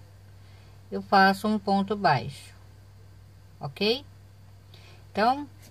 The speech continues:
agora eu vou fazer a primeira carreira, tá? Só que intercalada. Um, dois, três, quatro, cinco,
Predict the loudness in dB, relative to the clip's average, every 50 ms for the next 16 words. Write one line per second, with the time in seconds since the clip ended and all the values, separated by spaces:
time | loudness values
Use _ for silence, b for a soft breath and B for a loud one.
0 | -12 -4 -2 -2 0 2 4 6 8 8 6 6 2 0 -2 0 0 0 0 0
1 | -2 -2 -2 -2 -2 -2 -6 -10 -20 -20 -10 -6 -4 -4 -2 0 0 2 4 4
2 | 4 2 2 0 -2 -2 2 2 4 4 4 2 0 -6 -10 -14 -20 -20 -20 -20
3 | -20 -12 -4 0 0 2 2 0 0 -2 -4 -2 -4 -6 -8 -6 -4 -4 -4 -2
4 | -2 -4 -2 -2 -2 0 0 0 0 0 -2 -6 -10 -14 -14 -16 -20 -20 -20 -20
5 | -20 b b b b b b b b b -20 -20 -20 -20 -18 -10 -6 -2 0 2
6 | 2 2 0 -2 -6 -12 -20 -20 -20 -20 -16 -6 0 2 4 4 6 6 6 4
7 | 4 0 -2 -4 -10 -18 -18 -18 -18 -20 -20 -20 -20 -20 -20 -20 -20 -20 -20 -20
8 | -20 -20 -20 -16 -10 -6 -2 -2 0 0 0 -2 -2 -6 -10 -14 -14 -4 0 2
9 | 4 4 4 4 2 -2 -6 -18 -20 -20 -16 -10 -6 -4 -4 -2 -2 -4 -6 -8
10 | -12 -14 -16